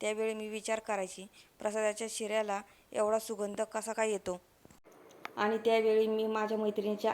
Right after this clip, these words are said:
आईला विचारलं की, "प्रसादाच्या शिऱ्यात असं काय वेगळं टाकतात की ज्यामुळे प्रसादाचा शिरा एवढा चविष्ट लागतो?" त्यावेळी काकींनी सांगितलं, "शिऱ्यामध्ये केळीचा समावेश केला जातो आणि सर्व साहित्य समप्रमाणात वापरायचं, मग बघ,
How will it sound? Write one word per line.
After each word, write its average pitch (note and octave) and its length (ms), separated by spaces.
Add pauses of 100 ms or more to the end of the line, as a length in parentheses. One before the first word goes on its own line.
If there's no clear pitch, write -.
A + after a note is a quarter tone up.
आईला G#3 240
विचारलं G3 420
की, G3+ 140
"प्रसादाच्या G#3 500
शिऱ्यात G#3+ 400
असं A3 200
काय A3+ 260
वेगळं G#3+ 260
टाकतात G3+ 400 (100)
की G#3+ 80
ज्यामुळे G#3 480
प्रसादाचा G#3 560
शिरा G3+ 220 (460)
एवढा G#3+ 220
चविष्ट G#3+ 380
लागतो?" G3 380 (320)
त्यावेळी G#3+ 300
काकींनी G#3+ 420
सांगितलं, G#3 500
"शिऱ्यामध्ये G#3 520
केळीचा G#3 380
समावेश G3+ 480
केला G#3 300
जातो F#3 360 (320)
आणि G#3 320
सर्व A3 320
साहित्य G#3 380
समप्रमाणात G#3 680
वापरायचं, F#3+ 500 (320)
मग G#3 200
बघ, G#3+ 160